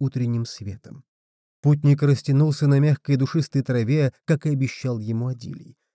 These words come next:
Гизел Мотифорд без лишних слов отпустил его и оставил в покое. Звентиболь запрокинул голову и вздохнул, глядя в безупречно синее небо, обещавшее прекрасный новый день.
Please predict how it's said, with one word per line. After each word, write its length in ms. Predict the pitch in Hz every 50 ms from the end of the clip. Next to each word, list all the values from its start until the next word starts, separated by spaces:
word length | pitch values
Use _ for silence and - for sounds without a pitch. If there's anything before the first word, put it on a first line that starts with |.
| _ _ _ _
Гизел 400 | 143 151 214 202 156 190 185 180
Мотифорд 560 | 170 190 214 208 - 170 143 - 160 151 147
без 240 | 143 139 165 156 147
лишних 420 | 175 208 180 - - 170 170 147 -
слов 240 | - 165 185 -
отпустил 640 | - 170 147 - 170 147 - - - - 196 180 165
его 240 | 151 147 139 135 143
и 180 | 147 - - 139
оставил 460 | 135 127 - - 131 120 107 117 117
в 100 | - - _
покое. 440 | 117 - _ - 80 - - - _ _ _ _ _ _ _ _ _
Звентиболь 640 | 127 113 117 120 131 135 131 123 - 123 131 139 123
запрокинул 520 | 120 123 139 135 131 147 139 135 131 123
голову 360 | 113 139 156 147 143 131 143
и 80 | 139 127
вздохнул, 720 | 113 110 107 113 113 - _ - 123 147 147 139 123 117 - _ - -
глядя 320 | - 135 160 190 180 175 165
в 40 |
безупречно 560 | 156 170 156 165 151 170 196 - - - 165 160
синее 480 | 147 - 180 175 165 156 156 156 151
небо, 480 | 147 151 180 185 151 120 127 127 127 - - _
обещавшее 680 | - 143 139 139 - - - 170 147 - - 147 147 143
прекрасный 760 | 135 - 139 135 127 - - 147 147 - - - 120 127 127
новый 280 | 120 110 110 104 107 104
день. 300 | - - 135 - - -